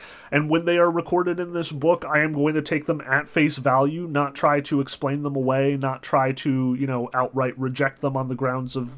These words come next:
how much science has taught me. Science has taught me that weird stuff happens, stuff that is fairly unpredictable. Like,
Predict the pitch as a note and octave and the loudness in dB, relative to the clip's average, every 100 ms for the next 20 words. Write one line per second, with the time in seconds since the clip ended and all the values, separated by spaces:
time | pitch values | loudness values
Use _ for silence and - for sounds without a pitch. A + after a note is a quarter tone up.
0 | C3 C#3 B2+ B2+ - - C3 C#3 C#3+ D#3 | -10 -6 -4 -4 -4 -4 -4 -4 -6 -10
1 | - D#3+ - F3+ F#3 - - - - - | 0 0 0 -6 -6 -8 -16 -20 -20 4
2 | G#3+ C#4 D#4 - A#3 A#3+ A#3 G#3+ G#3 E3+ | 8 8 6 0 6 10 10 8 4 0
3 | D#3+ F3 G#3 G3 - G3+ F3+ F#3+ F#3 - | -2 0 0 -2 4 4 6 6 4 2
4 | G#2+ - - F3+ F3 - - E3+ E3 E3 | -4 -10 -4 2 2 0 2 2 2 -2
5 | E3+ D#3+ C#3 - - - D#3+ E3 F3+ E3 | -4 -4 -8 -12 -16 -2 0 2 2 0
6 | D#3+ E3+ D#3+ E3 E3+ - C#3+ A2 F#2 A#2+ | 0 -4 -8 -6 -6 -4 -6 -6 -6 -6
7 | B2 A2+ | -6 -6